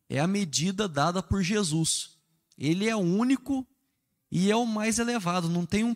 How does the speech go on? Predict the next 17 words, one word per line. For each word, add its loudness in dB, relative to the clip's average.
um 4
amor 6
mais 0
elevado 0
que 4
esse. 2
Eu 4
quero 2
trazer 0
aqui -2
algumas 2
passagens 0
pra 0
ilustrar 0
isso. -2
A 2
primeira 2